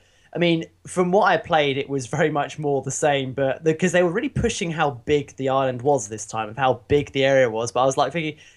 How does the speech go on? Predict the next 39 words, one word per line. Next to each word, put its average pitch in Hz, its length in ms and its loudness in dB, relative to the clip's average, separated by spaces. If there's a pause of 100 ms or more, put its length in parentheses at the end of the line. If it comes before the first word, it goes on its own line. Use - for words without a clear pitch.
"Yeah, - 160 0
yeah, 240 200 4
that's 214 200 0
cool 208 200 4
and 147 120 -2
all, 139 120 0
but 151 240 0
what's, - 640 -2
you 151 100 -2
know, 127 80 -2
what's 113 180 -10
new 156 240 -2
here 110 380 -8
in 110 60 -12
this 113 140 -12
time? 113 260 -4
You 113 120 -8
know, 113 100 -6
what's, - 460 -6
you 131 80 -4
know, 120 80 -4
what's 117 160 -6
different?" 110 440 -6
And 117 120 -8
then 131 120 -8 (240)
the 160 80 2
guy, 180 160 2
the 160 120 0
guy, 165 100 2
the, 156 180 -4
the 139 140 -6
rep 139 220 0
at 127 60 -10
the 131 60 -6
time, 135 300 -4
he 147 80 -10
really 180 200 -4
just - 220 -12
kept - 260 -10